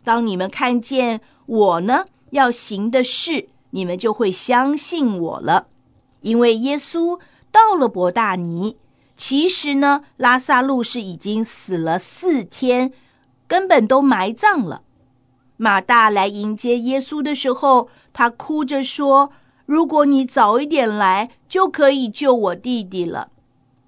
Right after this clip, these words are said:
耶稣就说，“生命和复活都在于我，相信我的人，就算死了也会复活。”那么玛利亚也从屋子里出来，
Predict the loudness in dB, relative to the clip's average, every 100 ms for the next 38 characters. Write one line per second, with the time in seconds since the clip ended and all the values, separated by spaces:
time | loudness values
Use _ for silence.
0 | _ _ -4 -2 -2 -2 0 -4 -4 -6
1 | -6 -8 _ _ -16 -8 -2 0 0 -4
2 | -4 -4 _ _ -10 -2 -2 -2 -2 -2
3 | -2 -4 0 0 -2 _ -4 0 2 0
4 | 2 0 0 -4 -6 -4 -4 -6 _ _
5 | _ _ -4 0 2 0 0 0 0 0
6 | 0 0 -2 -6 _ _ _ -8 -2 0
7 | 0 -2 -2 -4 -8 -10 -6 -2 -2 -2
8 | _ -10 -6 -4 -4 -4 -6 -8 -6 -8
9 | -6 -6 -6 _ _ _ _ _ _ _
10 | _ 2 4 4 4 2 0 2 2 2
11 | -2 -6 -6 -6 -6 -4 -4 -4 -6 -6
12 | -10 -10 -6 -2 0 2 0